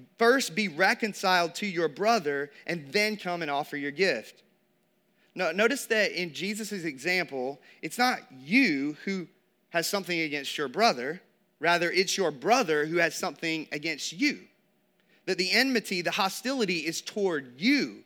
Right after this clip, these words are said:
The need to be reconciled has to do with the fact that your brother has a grievance against you. In the same way,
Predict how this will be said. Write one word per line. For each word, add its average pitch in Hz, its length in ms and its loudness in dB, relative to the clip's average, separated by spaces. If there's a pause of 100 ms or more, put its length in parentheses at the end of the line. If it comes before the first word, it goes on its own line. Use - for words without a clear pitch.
(200)
The 170 100 -4
need 220 240 0
to 220 60 -2
be 196 140 0
reconciled 190 640 2
has 185 160 -2
to 190 80 -10
do 180 80 -2
with 208 100 2
the 170 60 -6
fact 175 280 2
that 170 140 -2
your 196 160 2
brother 208 440 2
has 175 180 -2
a 160 60 -4
grievance 185 540 0
against 151 480 -6
you. 143 500 0 (760)
In 185 100 -2
the 180 60 -2
same 254 380 2
way, 135 380 -2